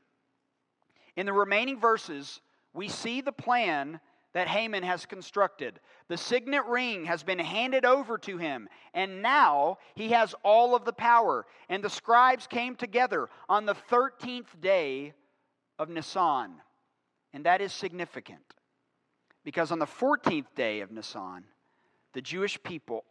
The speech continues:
always celebrated the Passover. And an edict was written to everyone in the kingdom, all of the leadership. And we're told that it was written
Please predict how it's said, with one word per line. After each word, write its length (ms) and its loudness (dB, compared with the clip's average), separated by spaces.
always 760 0
celebrated 1080 -8
the 80 -6
Passover. 720 -8
And 160 -2
an 220 0
edict 460 0
was 200 -10
written 500 -2
to 220 -6
everyone 580 2
in 100 -4
the 80 -2
kingdom, 540 -2
all 340 8
of 100 0
the 100 0
leadership. 760 -4
And 160 -4
we're 80 0
told 360 6
that 100 2
it 80 0
was 160 -8
written 340 0